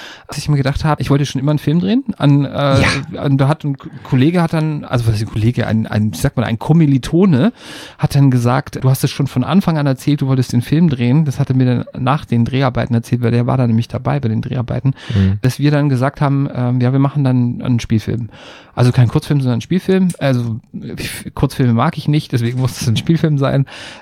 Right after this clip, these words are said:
Speaker 1: Und haben dann halt einen richtigen, großen, langen Film gedreht.
Speaker 2: Einen richtigen Kinofilm.
Speaker 1: Also
Speaker 2: Also
Speaker 1: so in so einen echten, genau.
Speaker 2: Ja,
Speaker 1: So
Speaker 2: nicht so ein
Speaker 1: viel
Speaker 2: zwanzig Minuten Programmkino-Ding, sondern einen richtigen, echten Film.
Speaker 1: Genau, ein, äh, hundertundeine Minute, ähm, lang und der lief auch dann in verschiedenen Kinos.
Speaker 2: Zweitausenddreizehn war das, ne?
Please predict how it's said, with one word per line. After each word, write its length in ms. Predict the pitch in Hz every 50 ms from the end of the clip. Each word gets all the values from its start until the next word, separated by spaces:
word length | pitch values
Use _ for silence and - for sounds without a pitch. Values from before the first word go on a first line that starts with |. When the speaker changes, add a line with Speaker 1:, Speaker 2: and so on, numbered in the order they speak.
| - -
Speaker 1:
Und 160 | - 135 131
haben 140 | 127 131 131
dann 240 | 131 135 135 139 123
halt 300 | 127 120 117 - - -
einen 100 | - 123
richtigen, 680 | 117 120 117 - - 123 120 120 117 120 120 123 123 127
großen, 440 | - - 110 113 - - 147 151 147
langen 320 | 135 107 104 117 139 165
Film 220 | - - 170 180 196
gedreht. 380 | 185 147 - 113 104 101 -
Speaker 2:
Einen 80 | 110 120
richtigen 340 | 180 - - 202 185 185 175
Kinofilm. 520 | - 185 156 131 110 - 104 87 85 80 - _ _ - - - - _ _ _ _ _ -
Speaker 1:
Also 200 | 131 127 113 -
Speaker 2:
Also 80 | - 107 - -
Speaker 1:
so 260 | - 139 156 180 180
in 200 | - - 160 143
so 80 | 139 147
einen 80 | 147 156
echten, 460 | - 175 170 - - 143 120 107 117
genau. 260 | 139 131 123 120 117
Speaker 2:
Ja, 80 | 113 110
Speaker 1:
So 60 | 131
Speaker 2:
nicht 100 | 135 -
so 60 | 156
ein 80 | 143 123
Speaker 1:
viel 60 | -
Speaker 2:
zwanzig 360 | - - 147 147 - 165 147
Minuten 220 | 151 151 127 123
Programmkino-Ding, 680 | - 139 - - 113 147 156 - 175 160 147 143 151 147
sondern 180 | - 139 127 127
einen 80 | 127 117
richtigen, 420 | 135 165 - - 190 - - 139
echten 460 | - - 123 - - - 135 135 139 _ _
Film. 280 | - - 87 78 71 -
Speaker 1:
Genau, 440 | 156 147 170 170 135 110 110 107 110
ein, 280 | - 120 120 120 123 120
äh, 240 | - - - - 113
hundertundeine 1080 | - 160 180 185 170 - - - - - 123 - - - 127 123 127 127 127 127 120 120
Minute, 680 | 120 120 160 240 - 254 262 254 247 254 254 233 -
ähm, 300 | - 170 170 170 175 175
lang 320 | 170 160 160 160 170 170 -
und 160 | 147 151 147
der 80 | 147 135
lief 240 | 135 165 190 -
auch 220 | - 147 156 - -
dann 180 | - 147 143
in 140 | 147 139 135
verschiedenen 420 | - - 120 - 120 120 120 113 120
Kinos. 540 | - - 196 208 196 190 185 185 - -
Speaker 2:
Zweitausenddreizehn 720 | - - 110 - - 101 98 104 - 87 90 95 - 92 80
war 100 | 69 67
das, 220 | 71 - - -
ne? 220 | 78 87 98 101